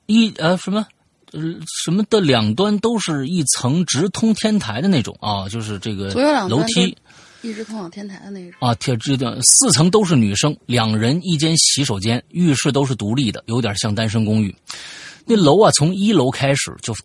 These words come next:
Speaker 1: 特别的冷，阴气逼人的冷，整栋楼从一进门啊开始就寒气逼人。那时候初秋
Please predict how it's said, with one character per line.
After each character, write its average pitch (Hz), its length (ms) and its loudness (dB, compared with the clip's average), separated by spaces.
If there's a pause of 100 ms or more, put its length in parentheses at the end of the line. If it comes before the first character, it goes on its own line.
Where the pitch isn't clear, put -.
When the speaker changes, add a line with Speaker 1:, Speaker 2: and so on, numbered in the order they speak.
Speaker 1:
特 117 340 -2
别 104 120 -6
的 110 100 -6
冷， 95 180 -8 (260)
阴 208 340 4
气 139 220 2
逼 131 200 -2
人 117 220 0
的 113 80 -4
冷， - 160 -10 (240)
整 104 340 2
栋 185 220 2
楼 101 200 -4
从 123 320 -2 (140)
一 180 260 -2
进 226 200 2
门 107 240 2 (240)
啊 107 200 -4
开 131 200 -2
始 - 160 -6
就 98 140 -10
寒 - 320 -8
气 95 160 -6
逼 - 120 -14
人。 - 180 -14 (880)
那 277 180 4
时 - 100 4
候 208 80 2
初 - 200 -2
秋 254 160 -2